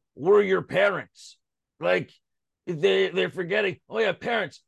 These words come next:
not tuned in. Maybe the last people, in most cases, that sh-, that should be telling you what, how to interact with the world. They're still, their headspace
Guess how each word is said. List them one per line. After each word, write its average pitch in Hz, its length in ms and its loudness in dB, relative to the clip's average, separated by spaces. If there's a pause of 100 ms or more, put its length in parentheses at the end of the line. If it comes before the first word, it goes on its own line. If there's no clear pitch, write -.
(180)
not 190 460 0
tuned 170 340 -2
in. 101 200 -4 (200)
Maybe 220 360 -6
the 170 180 -2
last 170 580 -2
people, 120 520 -10 (120)
in 143 180 -8
most 147 260 -2
cases, 135 460 -8 (280)
that 160 220 -2
sh-, - 260 -10
that 165 220 -2
should 147 140 -10
be 151 120 -8
telling 175 400 0
you 151 340 -6 (200)
what, 147 300 0 (440)
how 185 200 2
to 190 140 2
interact 160 600 0
with 143 160 -6
the 139 100 -4
world. 170 360 0 (180)
They're 233 240 2
still, 190 320 -4
their 220 200 2
headspace 175 640 -4